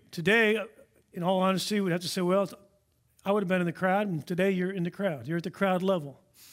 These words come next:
I, I think most churches in America are full of people at the crowd level.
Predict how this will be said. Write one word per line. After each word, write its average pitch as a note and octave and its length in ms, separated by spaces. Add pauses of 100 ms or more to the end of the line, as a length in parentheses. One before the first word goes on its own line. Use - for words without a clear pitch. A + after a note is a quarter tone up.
(360)
I, G#3+ 220
I C#4 60
think G#3+ 160
most F#3+ 200
churches F#3+ 320
in F3 60
America F#3 360
are E3+ 100
full A#3+ 340
of G#3+ 100
people F#3+ 360
at F#3 100
the E3 80
crowd E3+ 320
level. D#3 380